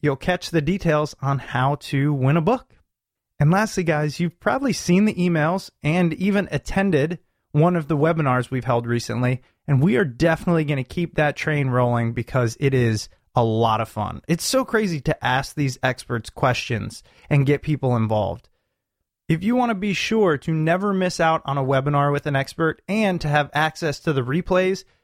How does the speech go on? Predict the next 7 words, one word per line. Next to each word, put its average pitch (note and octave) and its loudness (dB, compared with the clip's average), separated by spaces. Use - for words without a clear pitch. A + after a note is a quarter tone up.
check C#4 -2
out C4 0
mastermind E3 2
dot C#3 0
smartpeoplepodcast B2+ -2
dot G#2+ 0
com. - -8